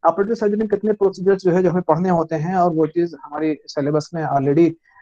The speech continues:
मेंशन है, जो पीजीज में है और <clears throat> यूजी में आप सब पढ़ के ही आएंगे और आगे चल के पीजीज में और उसका modified form और उसका better form लेके syllabus आता है। फिर, फिर अमराद जराही कबीरा,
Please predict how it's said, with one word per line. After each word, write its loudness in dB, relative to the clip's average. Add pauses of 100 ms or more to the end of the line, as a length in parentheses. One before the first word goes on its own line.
(120)
मेंशन 0
है, 2
जो 4
पीजीज 2
में -2
है 0
और 2
<clears throat> 6
यूजी 4
में 6
आप 0
सब 0
पढ़ -4
के -6
ही -2
आएंगे -2
और 0
आगे 4
चल -2
के 2
पीजीज 0
में -2
और 4
उसका 0
modified 0
form 0
और 2
उसका -2
better -2
form 0 (140)
लेके 0
syllabus -4
आता -12
है। -20 (880)
फिर, 0
फिर 6
अमराद 4
जराही 2
कबीरा, 0